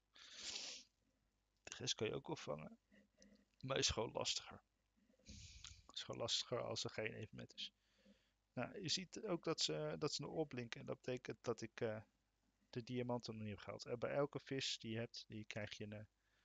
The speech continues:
eh, krijg je een diamantje of twee of drie. Ik weet niet precies wat de,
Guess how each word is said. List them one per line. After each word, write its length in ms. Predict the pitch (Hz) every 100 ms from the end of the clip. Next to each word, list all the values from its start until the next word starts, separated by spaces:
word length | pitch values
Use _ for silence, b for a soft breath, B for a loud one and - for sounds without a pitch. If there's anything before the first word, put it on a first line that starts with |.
| b b _
eh, 300 | - 107 107 - _ _ _ _ _ _ _ _ _ - - _ _ _ _ _
krijg 240 | - 123 -
je 60 |
een 60 | 120
diamantje 520 | 120 117 107 113 -
of 120 | 107
twee 240 | - 107 104
of 80 | 101
drie. 200 | 107 110
Ik 140 | -
weet 140 | - 113
niet 120 | 110
precies 400 | - - 120 - - -
wat 200 | 107 -
de, 200 | 104